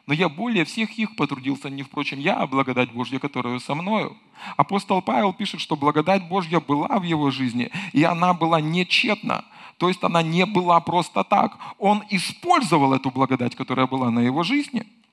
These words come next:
Божьи планы на нашу жизнь замечательные, прекрасные. Есть призвание и предназначение, и помазание на каждом человеке, здесь сегодня сидящем в этом зале или кто смотрит нас онлайн.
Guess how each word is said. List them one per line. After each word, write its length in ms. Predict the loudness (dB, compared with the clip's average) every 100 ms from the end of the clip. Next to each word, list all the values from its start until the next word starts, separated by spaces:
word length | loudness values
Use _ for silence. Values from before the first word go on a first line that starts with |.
| _ _ _ _ _ _ _ _ _ _ -20 -14 -14
Божьи 480 | -10 0 2 4 2
планы 600 | 0 2 4 4 2 -2 -2
на 240 | 2 4
нашу 340 | 4 2 0 -4
жизнь 340 | -2 -4 -6
замечательные, 840 | -2 0 2 2 2 0 0 0 0
прекрасные. 680 | 0 2 2 2 -2 -6 -6 -12
Есть 300 | 0 4 4
призвание 640 | 2 0 2 2 2 4 4
и 40 |
предназначение, 800 | 2 -2 -2 -2 0 0 0 0
и 40 |
помазание 640 | 2 2 2 0 2 2 2
на 160 | 2
каждом 420 | 4 2 2 0
человеке, 500 | 0 0 0 0 0
здесь 260 | -2 -2 -4
сегодня 360 | -2 -2 2 0
сидящем 460 | 0 -2 -2 -2
в 40 | -2
этом 220 | -2 0
зале 300 | 0 2 2
или 120 | 0
кто 160 | -4 -6
смотрит 420 | -4 -4 -4 -4
нас 200 | -4 -2
онлайн. 380 | -2 0 0